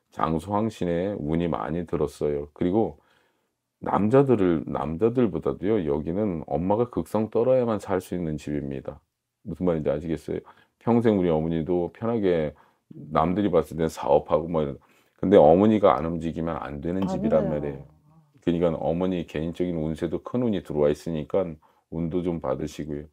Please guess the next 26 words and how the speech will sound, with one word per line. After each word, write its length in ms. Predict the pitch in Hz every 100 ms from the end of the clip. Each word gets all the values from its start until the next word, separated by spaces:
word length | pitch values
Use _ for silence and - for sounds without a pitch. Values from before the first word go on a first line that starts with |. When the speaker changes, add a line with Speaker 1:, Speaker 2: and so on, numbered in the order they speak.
| _ _ _
Speaker 1:
그리고 180 | - 90
사위나 540 | 87 98 110 107 92 -
딸은 520 | 92 90 87 80 78 _ _
걱정할 420 | 82 80 95 92
거 140 | - 78
없습니다. 440 | 76 85 85 87
내년 360 | 82 78 82 82
봄철이면은 800 | 80 82 - 87 82 82 82 82 _ _ _
좋은 300 | - 85 85
소식, 500 | 82 95 - 82 80 _ _
새로운 440 | - 101 101 90
사람이 380 | 85 98 95 82
들어오는 360 | 78 78 78 80
형국이니까 800 | 92 98 92 82 73 67 95 117 _ _ _ _
내년 300 | - 76 80
봄에는 360 | 78 78 80 82
좋은 260 | - 80 82
일이 140 | 82
있을 240 | 73 -
것 140 | - -
같습니다. 540 | - - - - - - _ _ _ _ _
아무튼 280 | 73 82 95
Speaker 2:
누구 260 | 85 80 85
Speaker 1:
어머니. 320 | 92 87 80
Speaker 2:
아들요? 280 | - - -
아들요? 440 | 123 147 151 202